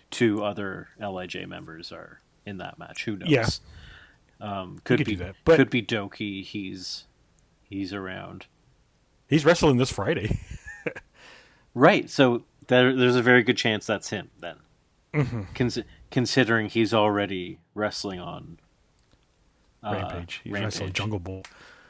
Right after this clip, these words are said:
Speaker 2: <laughs>
Speaker 1: Which a
Speaker 2: But
Speaker 1: weird <laughs> random match.
Speaker 2: Yeah.
Speaker 1: That was
Speaker 2: Well, I mean, they announced it just for, on Collision, it's Swerve versus Tanahashi. I was like, "What the,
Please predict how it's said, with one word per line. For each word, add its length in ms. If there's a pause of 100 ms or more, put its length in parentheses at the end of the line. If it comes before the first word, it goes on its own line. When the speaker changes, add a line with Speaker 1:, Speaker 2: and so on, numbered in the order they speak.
(140)
Speaker 2:
<laughs> 280 (1900)
Speaker 1:
Which 160
a 140 (260)
Speaker 2:
But 260
Speaker 1:
weird 260
<laughs> 160
random 500
match. 600 (640)
Speaker 2:
Yeah. 360 (320)
Speaker 1:
That 280
was 180
Speaker 2:
Well, 280 (200)
I 100
mean, 240 (100)
they 180
announced 460
it 160 (420)
just 220
for, 80
on 140
Collision, 480
it's 340
Swerve 420
versus 340
Tanahashi. 800
I 40
was 100
like, 100
"What 200
the, 120